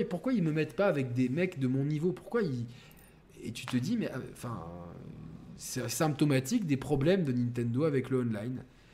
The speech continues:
Et c'est un gros problème parce que, encore une fois, cette licence, elle est trop cool. Moi, j'adore l'univers de Splatoon, j'adore les persos,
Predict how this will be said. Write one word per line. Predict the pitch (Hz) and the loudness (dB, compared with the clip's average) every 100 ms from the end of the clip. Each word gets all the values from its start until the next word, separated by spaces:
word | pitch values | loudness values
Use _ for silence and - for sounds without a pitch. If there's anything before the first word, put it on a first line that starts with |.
| - - | -12 -6
Et | |
c'est | 107 120 | -4 0
un | 123 | 2
gros | 123 135 | 4 4
problème | 175 175 190 220 143 | 4 8 8 8 6
parce | 123 | 2
que, | 127 | 2
encore | 123 131 151 | 4 6 6
une | 151 | 4
fois, | - 190 | 8 8
cette | - 127 | 8 2
licence, | 151 135 175 165 120 | -4 -2 0 0 0
elle | 107 | -4
est | 107 | 0
trop | 156 | 2
cool. | 139 233 196 - - - | 4 6 4 2 -6 -4
Moi, | 127 160 | 4 6
j'adore | 147 135 131 208 170 | 6 6 8 8 8
l'univers | 147 139 143 | 6 4 4
de | 135 | 2
Splatoon, | 131 - 143 214 214 | 0 0 0 2 2
j'adore | 120 120 151 | 2 2 2
les | 147 | 2
persos, | 147 151 - 202 | 2 0 2 2